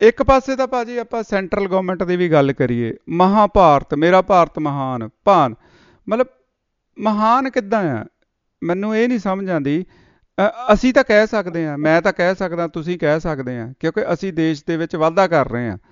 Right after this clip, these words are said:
ਅਸੀਂ ਚਲੋ as a ਐਨ ਆਰ ਆਈ ਹੋਣ ਦੇ ਨਾਤੇ ਵੀ ਹਰ ਬੰਦਾ ਲੱਖਾਂ ਰੁਪਈਏ, ਕਰੋੜਾਂ ਰੁਪਈਏ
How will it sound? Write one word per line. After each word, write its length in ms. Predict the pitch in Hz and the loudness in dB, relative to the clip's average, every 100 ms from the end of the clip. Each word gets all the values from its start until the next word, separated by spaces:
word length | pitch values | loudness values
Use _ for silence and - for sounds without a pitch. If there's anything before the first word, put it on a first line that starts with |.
| _ _ _ - | _ _ _ -8
ਅਸੀਂ 160 | 151 170 | -4 -2
ਚਲੋ 260 | 185 180 175 | 2 4 4
as 60 | |
a 60 | 180 | 4
ਐਨ 220 | 175 175 | 0 2
ਆਰ 140 | 185 | 4
ਆਈ 100 | 190 | 4
ਹੋਣ 240 | 185 185 185 | 2 -2 -4
ਦੇ 100 | 196 | -2
ਨਾਤੇ 360 | 185 170 196 | -2 -2 -2
ਵੀ 200 | 190 165 - _ _ _ - | -2 -4 -8 _ _ _ 0
ਹਰ 180 | 196 | 0
ਬੰਦਾ 260 | 220 208 196 | 2 2 2
ਲੱਖਾਂ 420 | 190 185 - 214 | 2 -2 -4 -4
ਰੁਪਈਏ, 320 | 196 185 175 | -4 -4 -6
ਕਰੋੜਾਂ 420 | 170 175 180 190 185 | -4 -4 -2 -2 -2
ਰੁਪਈਏ 360 | 175 170 165 | -4 -4 -6